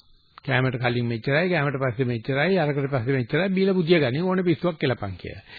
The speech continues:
සිංහල වේදකම එව්ව කරන්න බෑ. ඔය කිලුට වේද මහත්තයා ගාවට ගියොත් එහෙම බයින්නේ කුණු හරුපෙන්මයි බයින්නේ. ආයි මොකොත් නෑ කියනවත් උට කිව්වා නේද අම්බුල් කෙලටි කන්න එපා කියලා ඊයේ හන්දෑවෙත් එකක් කෑවා නේද කියලා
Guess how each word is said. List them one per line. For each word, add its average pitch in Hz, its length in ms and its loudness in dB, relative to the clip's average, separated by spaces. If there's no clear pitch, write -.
සිංහල 214 340 2
වේදකම 226 340 4
එව්ව 156 220 4
කරන්න 120 300 0
බෑ. 98 220 -6
ඔය 135 180 -2
කිලුට 131 280 2
වේද 135 220 4
මහත්තයා 135 320 0
ගාවට 135 280 0
ගියොත් 143 300 0
එහෙම 180 200 2
බයින්නේ 180 320 0
කුණු 214 240 4
හරුපෙන්මයි 175 460 4
බයින්නේ. 90 440 -10
ආයි 127 140 2
මොකොත් 160 360 4
නෑ 156 200 2
කියනවත් 147 380 2
උට 151 180 2
කිව්වා 185 320 4
නේද 180 160 2
අම්බුල් 165 240 2
කෙලටි 160 360 2
කන්න 160 220 2
එපා 165 140 2
කියලා 170 220 2
ඊයේ 165 200 4
හන්දෑවෙත් 170 340 4
එකක් 165 160 2
කෑවා 160 240 2
නේද 160 180 0
කියලා 220 240 2